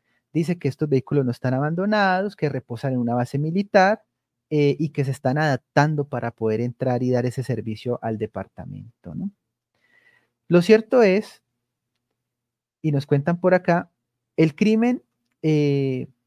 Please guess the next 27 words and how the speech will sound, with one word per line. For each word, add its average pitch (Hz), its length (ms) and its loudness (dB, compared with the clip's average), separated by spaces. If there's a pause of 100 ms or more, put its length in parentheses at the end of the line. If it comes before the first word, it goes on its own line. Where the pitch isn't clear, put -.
(260)
de 139 360 2
Celis 208 420 2
Ramírez 170 420 0
fue 185 120 0
perpetrado 170 680 0
cuando 156 240 -2
se 143 120 -2
preparaba 135 520 0
la 175 120 -2
contratación 143 640 -6
para 165 160 0
la 131 120 -2
compra 143 360 -2
de 165 60 0
los 151 120 -6
cuarenta 123 400 -2
vehículos 180 420 -2
por 135 200 -6
parte 135 420 -2
de 156 160 0
la 170 240 0
Unidad 139 320 0
Nacional 143 340 -2
de 143 80 0
Gestión 143 280 -6
del 160 120 -4
Riesgo, 196 420 -4